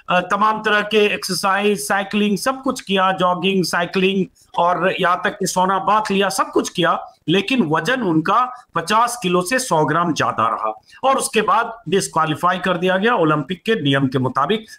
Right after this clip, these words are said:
चूंकि फिफ्टी केजी category में थी। अब आपसे जो बात हुई, समझना चाहते हैं, conspiracy theory पर भी हम आगे आते हैं, क्योंकि बहुत सारे political leader भी ऐसा कर रहे हैं, आप भी कुछ शक जता रहे हैं,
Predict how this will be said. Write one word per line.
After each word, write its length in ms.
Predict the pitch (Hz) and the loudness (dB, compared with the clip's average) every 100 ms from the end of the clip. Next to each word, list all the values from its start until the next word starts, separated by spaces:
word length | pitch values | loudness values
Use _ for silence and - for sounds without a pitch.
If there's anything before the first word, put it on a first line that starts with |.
| - | -6
चूंकि 200 | 254 285 | -2 0
फिफ्टी 420 | - 185 - 240 | 0 -4 -2 -2
केजी 380 | - 175 165 226 - | -2 -2 -2 -6 -4
category 380 | 170 156 135 131 | -4 -2 0 -2
में 140 | - | -2
थी। 140 | - - - - | -10 -18 -14 -4
अब 200 | 240 - | -2 0
आपसे 360 | 196 254 - 339 | 0 0 0 0
जो 140 | 320 | 0
बात 300 | 285 226 208 - | 0 0 0 0
हुई, 300 | 135 139 - _ _ _ _ _ - | 0 0 -4 _ _ _ _ _ -14
समझना 560 | - 269 285 254 262 | -4 -2 0 2 0
चाहते 340 | 226 180 143 120 | 2 -2 -2 -4
हैं, 140 | 101 | -4
conspiracy 520 | 226 226 - 233 233 262 | -2 -2 -2 -2 -2 -2
theory 280 | 220 247 | 0 0
पर 200 | 262 262 | 2 -2
भी 100 | 233 | 0
हम 120 | 240 226 | 0 2
आगे 220 | 220 240 | 2 2
आते 260 | 208 202 | 0 0
हैं, 120 | 160 - | -6 -2
क्योंकि 200 | 185 190 | -4 0
बहुत 200 | 220 220 | 0 2
सारे 180 | 220 226 - - | 2 0 -2 -4
political 440 | 214 214 220 233 226 | 0 0 -2 -2 0
leader 280 | 233 262 254 | 0 0 -2
भी 160 | - | -2
ऐसा 180 | 226 220 | -2 0
कर 200 | 208 196 | 0 0
रहे 80 | 156 | 0
हैं, 80 | 113 | 0
आप 160 | 170 | 0
भी 120 | 196 247 | 0 -2
कुछ 220 | 240 226 | -2 0
शक 100 | 233 | -2
जता 320 | 196 196 185 | 0 -2 0
रहे 100 | |
हैं, 60 | 143 | -2